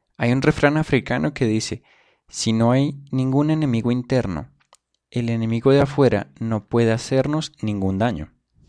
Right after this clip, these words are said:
Entonces, ojo con el pensamiento automático. Te pongo un ejemplo. Estás en una reunión y sabes que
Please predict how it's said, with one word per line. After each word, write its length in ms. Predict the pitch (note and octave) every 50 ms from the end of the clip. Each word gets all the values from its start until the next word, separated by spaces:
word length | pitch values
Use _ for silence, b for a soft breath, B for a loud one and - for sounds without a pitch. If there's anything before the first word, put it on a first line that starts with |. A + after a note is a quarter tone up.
| _ _ _ _ _
Entonces, 640 | - A2+ A#2 - B2 A#2+ A#2 - A#2+ A#2 - - _
ojo 220 | - B2+ C3+ C#3+
con 140 | C#3 E3 E3
el 80 | D#3 C#3+
pensamiento 560 | - A#2+ A#2 A#2+ G#2 G#2 G#2 G#2 G#2 - A2
automático. 640 | G#2 G#2 - A#2+ B2 B2 A#2 - - - - - - _ _ _ _ -
Te 80 | A2+
pongo 260 | - - A#2 A2+ A#2
un 80 | A#2 B2
ejemplo. 360 | C3 B2+ D3 D3 - - - _ _ _ _ -
Estás 340 | C3+ - - C3 C3 -
en 80 | D#3+ E3
una 180 | E3 E3+ E3+ E3
reunión 520 | E3 D#3+ C#3+ B2 A2+ G#2 G#2 G#2+ - _ _ _ -
y 80 | -
sabes 400 | A#2 - C3+ B2+ C3+ D#3 D#3+ -
que 300 | - _ - C3+ C3 -